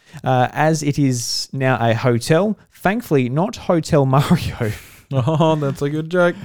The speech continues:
Speaker 1: I, I would love them to renovate it as Hotel Mario. It's like, just toasters
Speaker 2: Here's
Speaker 1: e-
Speaker 2: the problem.
Speaker 1: <laughs> Yeah, just toasters everywhere.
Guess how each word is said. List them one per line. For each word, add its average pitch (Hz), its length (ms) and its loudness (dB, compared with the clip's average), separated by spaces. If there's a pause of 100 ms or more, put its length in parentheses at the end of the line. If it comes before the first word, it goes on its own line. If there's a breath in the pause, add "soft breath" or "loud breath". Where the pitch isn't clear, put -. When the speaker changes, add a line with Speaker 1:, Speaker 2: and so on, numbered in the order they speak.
(160)
Speaker 1:
I, 165 160 2
I 202 140 4
would 208 100 4
love 156 220 4
them 160 100 4
to 151 100 0
renovate 127 380 4
it 117 40 -2
as 110 80 -4
Hotel 120 280 2
Mario. 107 240 2
It's 120 100 -2
like, - 220 -6 (320)
just - 180 -10
toasters 151 240 4
Speaker 2:
Here's 240 180 4
Speaker 1:
e- - 20 0
Speaker 2:
the - 80 0
problem. 151 520 2
Speaker 1:
<laughs> 160 120 4
Yeah, 160 40 2
just 175 200 2
toasters 185 420 4
everywhere. 120 460 4